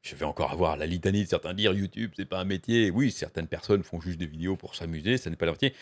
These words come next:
Certaines personnes travaillent énormément et youtubeur peut être un vrai métier en faisant des, des vidéos de qualité, de très haute qualité, en profitant des trucs. C'est, vous savez, il y a, il y a pas de ce métier, hein, comme on dit. C'est pas plus bête que de faire autre chose, finalement.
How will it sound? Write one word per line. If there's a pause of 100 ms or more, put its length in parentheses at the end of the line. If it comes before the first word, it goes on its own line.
(160)
Certaines
personnes
travaillent
énormément
et
youtubeur
peut
être
un
vrai
métier
en
faisant
des,
des
vidéos
de
qualité,
de
très
haute
qualité,
en
profitant
des
trucs.
C'est,
vous (400)
savez,
il
y
a,
il
y
a
pas
de
ce
métier,
hein,
comme
on
dit.
C'est
pas
plus
bête
que
de
faire
autre
chose,
finalement.